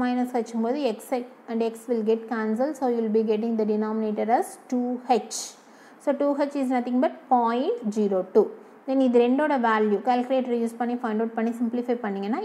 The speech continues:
இந்த ஆன்சர் கிடைக்கும். சரியா? Then அடுத்தது Newton's forward difference formula use பண்ணி write the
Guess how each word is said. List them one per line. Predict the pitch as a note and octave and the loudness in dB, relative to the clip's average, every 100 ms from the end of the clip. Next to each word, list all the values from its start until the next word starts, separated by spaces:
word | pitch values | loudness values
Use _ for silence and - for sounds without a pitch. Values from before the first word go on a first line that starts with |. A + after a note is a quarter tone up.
| A#3 | -2
இந்த | G3+ F#3+ | -2 -2
ஆன்சர் | F#3+ A3+ - | -4 -6 -4
கிடைக்கும். | G#3+ G#3+ - - | -6 -6 -12 -10
சரியா? | G#3+ G#3 A3+ A3 - - - - A3+ | -4 -2 -2 -4 -14 -20 -20 -6 0
Then | A3+ A3+ A3 | 0 0 -2
அடுத்தது | G3+ G#3 F#3+ - - A#3 | -4 -4 -6 -8 -2 0
Newton's | C4+ C#4+ C#4+ G#3+ D4 - - - - - - - - - - - - - - - G#3+ - | 2 0 0 0 -2 -6 -16 -20 -20 -20 -20 -20 -20 -20 -20 -20 -20 -20 -20 -16 -14 -2
forward | A#3 A#3 C4 D4 C4 | 0 2 2 2 4
difference | A#3+ B3 B3+ B3 - | 2 2 0 0 2
formula | A3 A3 A3+ A3+ G#3+ | 2 2 0 2 2
use | G#3+ - A3 | 0 0 -6
பண்ணி | G3 F3+ G3 F4+ - - - - | -4 -4 -6 -6 -14 -20 -20 -2
write | A#3 B3+ D4 | 2 2 2
the | D#4+ | -4